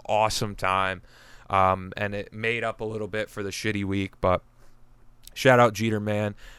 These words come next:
Um, probably my favorite Yankee during the time, a lot of people's favorite Yankees, um, and just a real role model to a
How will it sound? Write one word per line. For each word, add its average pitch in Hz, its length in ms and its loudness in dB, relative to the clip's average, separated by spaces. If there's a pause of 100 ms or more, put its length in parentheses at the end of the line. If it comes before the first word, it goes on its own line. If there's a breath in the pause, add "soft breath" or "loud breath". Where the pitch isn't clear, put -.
(160 loud breath)
Um, 95 640 2 (680)
probably 117 340 4
my 107 260 2
favorite 104 340 0
Yankee 104 320 -6
during 101 180 -4
the 98 80 -6
time, 95 220 -4
a 92 40 -2
lot 98 260 2
of 95 60 -8
people's 101 280 -10
favorite 95 340 -6
Yankees, 95 500 -6 (480 soft breath)
um, 92 380 0
and 95 240 -6
just 101 220 -4
a 98 80 0
real 101 260 2
role 98 240 2
model 92 320 2
to 95 180 -6
a 90 60 -2